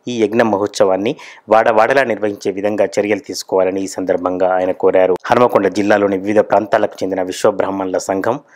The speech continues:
వారి సభ్యులు, నాయకులు ఈ కార్యక్రమంలో పాల్గొన్నారు. పాల్గొన్న వారిలో అలుగోజు కృష్ణమూర్తితో పాటు రామోజు సోమేశ్వరరావు, పొడిశెట్టి విష్ణువర్ధన్, భరత్, సురేందర్ రావు, సత్యనారాయణ, సిద్ధోజు వీరన్న,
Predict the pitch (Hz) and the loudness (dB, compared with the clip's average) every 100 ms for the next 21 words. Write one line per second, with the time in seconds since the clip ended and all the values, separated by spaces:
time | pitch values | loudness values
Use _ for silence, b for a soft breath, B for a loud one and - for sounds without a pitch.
0 | b b 107 98 95 95 92 107 117 101 | b b 0 0 2 -2 -2 -2 -2 0
1 | 92 101 113 104 135 107 - 95 - 95 | 0 0 0 -2 -2 -4 0 0 0 -4
2 | 92 90 - 92 92 95 101 127 120 98 | -2 -2 0 0 0 -2 0 0 0 0
3 | 98 92 92 90 92 101 127 98 95 92 | 0 -6 -2 -2 0 2 2 0 -2 -4
4 | - 92 104 98 92 98 92 92 127 151 | -8 -6 -4 -4 -2 0 2 2 0 -4
5 | - - 110 120 - 87 104 104 104 120 | -2 2 4 4 2 0 -2 -2 0 2
6 | 104 113 139 - 120 - 104 95 90 - | 4 4 2 2 2 2 -2 -4 -6 -2
7 | - 98 117 127 143 92 104 117 - - | 2 2 0 -6 -4 0 4 4 0 2
8 | 113 107 101 95 101 127 - - 110 - | 4 4 2 2 2 0 -6 -4 -4 0
9 | 107 101 98 107 127 104 92 98 92 87 | 2 4 2 0 -4 -6 -6 -6 -6 -8
10 | 101 104 104 | -4 -4 -4